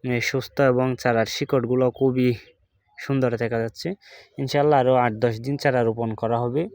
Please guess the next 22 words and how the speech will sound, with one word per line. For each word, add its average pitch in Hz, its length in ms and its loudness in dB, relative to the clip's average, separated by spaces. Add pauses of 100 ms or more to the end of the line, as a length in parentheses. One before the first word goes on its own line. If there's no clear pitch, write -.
(340)
যাতে 123 280 -2
চারা 117 560 2
সবগুলো 135 480 0
যারা 123 420 0
চারা 113 320 -6 (100)
টিপসই 127 340 -4
থাকে। 170 300 -2
ওই 135 140 2
জন্য 127 280 -4 (520)
এখানে 131 560 -2 (680)
সত্তর 147 400 -2
প্যাকেট 143 300 0
মতো 127 280 -2
চারা 117 380 -2 (680)
তৈরি 127 200 0
করা 120 240 -2
হয়েছে 131 320 -6 (380)
চার 113 260 -4
বিঘা 117 220 -2
জমির 120 320 -4
জন্য। 123 460 -10
যদিও 120 580 -2